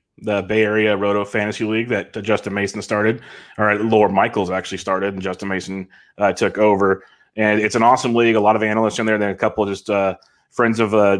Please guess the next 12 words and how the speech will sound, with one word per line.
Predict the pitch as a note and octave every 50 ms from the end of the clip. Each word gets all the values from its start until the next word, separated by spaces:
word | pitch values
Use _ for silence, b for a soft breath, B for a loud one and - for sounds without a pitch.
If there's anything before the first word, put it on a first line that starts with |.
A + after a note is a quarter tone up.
| F#2 F2
Justin's | - - A2 G#2 - - A2+ G#2+ G2+
in | G#2+ G2+ G#2
there | G#2 G#2 G#2
is | G#2
from | G2+ - G#2+
the | G2+
Bay | F#2 F2+ G#2
Area. | G#2 G#2 G#2+ G2+
They're | F#2+ F#2 -
awesome | G2+ G#2 G#2+ - A2 G#2
guys | F#2+ G2+ G2+ G2 G2
also. | G#2 G2+ G2+ - - A2+ G2+ G#2 G2+ b